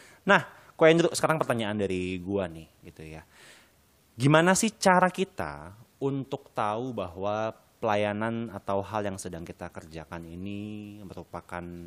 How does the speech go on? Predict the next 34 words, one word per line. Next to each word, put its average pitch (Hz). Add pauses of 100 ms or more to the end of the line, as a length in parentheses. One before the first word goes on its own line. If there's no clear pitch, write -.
(420)
panggilan 127 (640)
dari 98
Tuhan 101
untuk 90
kita 87
gitu? - (460)
Eh, 117
karena 120
kan 160
banyak 113
anak 101
muda 98
yang 98 (120)
mungkin 113
kayak 135
tadi 127
awalnya 110
kayak 101
Ko 101
Andrew 101
gitu 90
ya, 82
awalnya 90
dari 87
coba-coba 131
gitu 90
kan, 95
terus 117
akhirnya 95
sekarang 117
bisa 107
menjadi 98 (1500)
the 104 (600)
face -